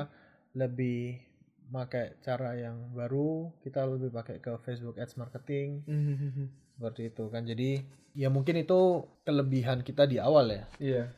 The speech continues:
Speaker 1: Tapi kan apa sih susahnya beli ads-nya Facebook?
Speaker 2: Mhm.
Speaker 1: Sangat mudah. Jadi sehingga kalau kita mau menang di pasar kita ya kita harus terus berinovasi ya. Kalau untuk internal yang bagus ya kita harus bikin sistem.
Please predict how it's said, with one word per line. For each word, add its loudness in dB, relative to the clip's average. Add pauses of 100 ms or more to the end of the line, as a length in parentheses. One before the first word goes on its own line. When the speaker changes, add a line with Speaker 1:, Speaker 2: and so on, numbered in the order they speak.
(200)
Speaker 1:
Tapi -2
kan 4 (720)
apa 2
sih -2
susahnya 0
beli -2 (340)
ads-nya -2
Facebook? -2 (240)
Speaker 2:
Mhm. -2
Speaker 1:
Sangat 0
mudah. 4
Jadi -2
sehingga 0 (280)
kalau 0
kita 0
mau 0
menang -2
di 2
pasar -2
kita -4
ya -2
kita -4
harus -2
terus -10
berinovasi -6
ya. -6 (300)
Kalau -2
untuk -4
internal -2
yang -2
bagus -4
ya -6
kita -4
harus -6
bikin -10
sistem. -8